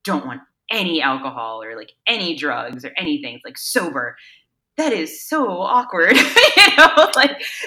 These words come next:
you know, you d-, don't be inebriated when you're playing. Of course, that's, like, not safe. But, like, you know, it's, like,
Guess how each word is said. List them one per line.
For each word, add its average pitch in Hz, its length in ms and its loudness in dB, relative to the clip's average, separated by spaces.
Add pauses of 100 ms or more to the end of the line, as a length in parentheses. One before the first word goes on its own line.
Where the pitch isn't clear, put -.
you 247 120 2
know, 233 300 6
you 262 200 2
d-, 277 120 -2
don't 349 200 2
be 262 120 4
inebriated 220 800 4
when 269 220 6
you're 185 180 0
playing. 240 420 0
Of 214 100 -8
course, 233 420 2
that's, 262 240 0
like, 220 220 -4
not 226 220 -2
safe. 240 300 -8
But, 175 120 -6
like, 180 160 -2 (320)
you 320 60 -6
know, 208 180 -2
it's, 196 160 -8
like, 180 140 -6